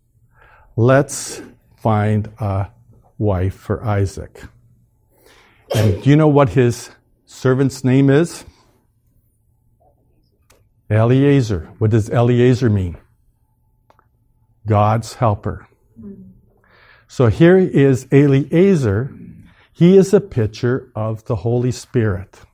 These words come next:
And what does the Holy Sp-, what does Eliezer do? He goes out in the world looking for the bride for Isaac. Okay?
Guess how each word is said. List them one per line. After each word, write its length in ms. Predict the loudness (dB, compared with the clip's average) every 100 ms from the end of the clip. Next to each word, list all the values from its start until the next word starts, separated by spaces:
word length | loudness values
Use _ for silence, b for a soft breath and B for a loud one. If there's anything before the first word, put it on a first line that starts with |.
| _ _ _ _ _ B B B B
And 200 | 0 2
what 160 | 2
does 160 | 2 0
the 80 | 0
Holy 320 | 0 0 0
Sp-, 120 | -4
what 360 | -4 -2 0 0
does 240 | -2 -2
Eliezer 600 | 0 2 2 0 0 -2
do? 360 | 0 0 -2 -6 _ _ _ _ _ _ _ _ _ _ _ _ b b b b b
He 180 | 2 4
goes 400 | 6 4 4 0 0
out 220 | 0 2
in 60 | -2
the 60 |
world 440 | -2 -4 -4 -6 -12 _
looking 380 | -6 -6 -4 -6
for 280 | -4 -2 -2
the 240 | -2 -2
bride 600 | -4 0 0 0 -4 -8 -12 b b b b
for 200 | _ -6
Isaac. 520 | -4 -4 -6 -8 -16 -20 -20 _ _ _ _ _ _ b b b b -4
Okay? 560 | -4 -2 0 0 -2